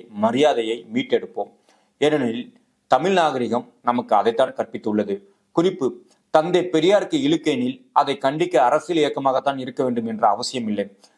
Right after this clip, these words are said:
அவர் தம் போராட்டங்களால் பலன் பெற்ற ஒரு சாதாரண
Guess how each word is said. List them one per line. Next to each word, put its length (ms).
அவர் 300
தம் 200
போராட்டங்களால் 680
பலன் 220
பெற்ற 240
ஒரு 200
சாதாரண 560